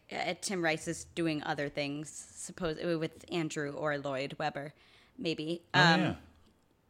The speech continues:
Speaker 1: but, uh, so they bring in Stephen Schwartz as quote unquote lyricist <laughs>
Speaker 2: <laughs>
Speaker 1: for Pocahontas and A Hunchback.
Speaker 2: Uh-huh.
Speaker 1: I, I hear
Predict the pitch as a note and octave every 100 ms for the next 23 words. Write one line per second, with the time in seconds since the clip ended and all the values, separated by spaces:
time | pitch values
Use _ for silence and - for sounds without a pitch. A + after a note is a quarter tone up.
0 | - F#3 F#3+ F3 - F#3 D#3+ D3+ D#3 C#3+
1 | - G3+ G3+ G3+ G#3+ G#3 G3 - F#3+ F3+
2 | F#3 - F4 C4 F3+ F3 - - - -
3 | - - - F#3+ F#3 F#3 - - _ _
4 | _ - D#4 D4 C4+ C4+ B3 B3 - _
5 | F4+ D#4+ E4+ C#4 G#3+ G#3+ G#3 F3 - -
6 | - - - F3+ - G3+ - D4 - -
7 | - B3 C4 D4 C4 A#3+ A3 A3 G#3+ G#3
8 | - G3+ F#3+ F#3 F3+ - F3 D3+ D3+ -
9 | - B2 B2 B2 - E3+ F#3 F#3+ F#3+ -
10 | E4 D4+ C#4+ - - D4+ C4 - D#4 C#4
11 | B3+ B3